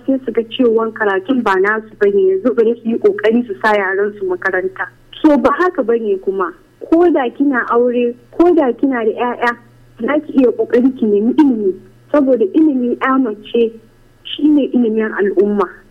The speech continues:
Saboda yaranki da za su taso, kina tunanin za ki sa su makaranta, za su iya zowa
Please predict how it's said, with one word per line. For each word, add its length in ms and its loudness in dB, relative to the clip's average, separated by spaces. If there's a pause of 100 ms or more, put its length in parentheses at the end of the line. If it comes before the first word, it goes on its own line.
(200)
Saboda 320 2
yaranki 480 0
da 160 -2
za 220 -4
su 80 -10
taso, 420 -12
kina 240 0
tunanin 460 -2
za 180 0
ki 140 -16
sa 180 -2
su 80 -4
makaranta, 640 -2 (480)
za 100 2 (160)
su 160 -4
iya 160 2
zowa 380 -2